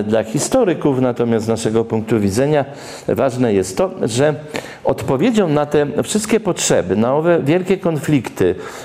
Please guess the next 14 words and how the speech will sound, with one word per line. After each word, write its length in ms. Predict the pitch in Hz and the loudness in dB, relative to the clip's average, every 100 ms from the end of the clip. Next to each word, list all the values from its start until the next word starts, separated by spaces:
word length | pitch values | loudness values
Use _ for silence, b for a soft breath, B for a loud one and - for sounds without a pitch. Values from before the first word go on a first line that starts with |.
| B | B
równocześnie 640 | 127 131 143 170 175 190 | 0 2 2 0 0 0
szybkie 380 | 151 214 - 202 | 2 0 0 0
zmiany 380 | 147 165 165 165 | 2 0 2 0
społeczne, 840 | - 160 147 120 - - 92 85 85 B B B - | -2 0 2 2 0 0 2 0 -2 B B B -2
konieczność 920 | 123 165 214 - 311 285 - - - B B B | 0 2 0 2 2 2 -2 -6 -8 B B B
zbudowania 580 | 104 135 143 135 185 196 | 0 2 2 2 2 2
pomostu 720 | 180 160 156 123 113 - 98 90 | 2 2 2 0 -2 0 0 2
pomiędzy 640 | 123 127 196 196 151 156 | 0 2 2 2 2 2
nowymi 500 | 135 143 135 175 180 | 4 2 2 2 2
i 60 | 160 | 2
starymi 540 | - 156 160 143 120 | 2 2 4 4 4
elitami, 720 | 107 98 95 98 82 85 82 80 B B B B | 2 0 -2 0 0 0 -4 -4 B B B B
e, 360 | - 120 123 | 2 4 2
konieczność, 1000 | 123 127 147 202 - 208 190 - - - | 0 0 0 0 2 2 2 -2 -6 -8